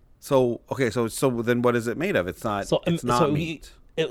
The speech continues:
Speaker 2: so imagine this. You, you're like, "I don't want to think of an animal being kept in bad conditions and then
Speaker 1: Right.
Speaker 2: going to a slaughterhouse and turned into meat.
Speaker 1: Right.
Speaker 2: I don't want to eat that meat."
Speaker 1: Right.
Speaker 2: Well, this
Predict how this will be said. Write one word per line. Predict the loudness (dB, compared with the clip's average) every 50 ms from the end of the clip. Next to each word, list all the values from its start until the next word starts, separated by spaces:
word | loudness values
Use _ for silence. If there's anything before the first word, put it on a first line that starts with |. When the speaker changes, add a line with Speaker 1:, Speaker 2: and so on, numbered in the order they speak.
| -4 -6 -2
Speaker 2:
so | 0 2
imagine | 2 4 4 4 2 2 0 -2
this. | -2 -4 -8 -6
You, | -4 -2 -2 -2
you're | 0 4 6 6 8
like, | 8 8 6 4 2 4
"I | 4 6
don't | 6 6 2 2 0
want | 2 2 2 2 -2 -6
to | -6 -6
think | -6 -6 0 0 0 0 0 -2 -6 -4
of | -2 -2 0 0
an | 0 0
animal | 2 2 2 2 2 0 0 0 -2 -4 -8 -12 -20 -20 -20 -20 -20 -20 -20 -20 -20 -20 -6 0
being | 2 4 4 4
kept | 2 2 0 0 0 0 -2
in | -2 -2 0
bad | 0 2 2 2 2 0
conditions | 0 -2 0 2 2 2 2 2 0 0 2 2 0 -2 -4 -10 -6
and | -4 -2
then | -2 -2 -2
Speaker 1:
Right. | 0
Speaker 2:
going | 2 2 2 2 0
to | 0 2 0
a | 0
slaughterhouse | 2 2 6 8 8 8 8 6 4 4 2 2 2 -2
and | -4 0
turned | 2 2 2
into | 2 0 0
meat. | 0 0 0 -2 -4 -8 -16 -20 -16 -10
Speaker 1:
Right. | -10 -10 -10 -8 -2
Speaker 2:
I | 2 4 4
don't | 6 6 4 6
want | 6 4 4 2 0 -6
to | -10 -6 -2 0
eat | 0 0 0 0
that | 0 2 2 0 -2
meat." | -4 -6 -6 -8 -12 -18 -20 -18 -10
Speaker 1:
Right. | -6 -6 -6 -6 -8 _ -20 -16 -8
Speaker 2:
Well, | 0 2 4 4 4 4 0 -4 -10 _ _ _ -20 _ _ -18 -12
this | -10 -4 2 6 8 8 8 6 4 -6 -16 -18 -20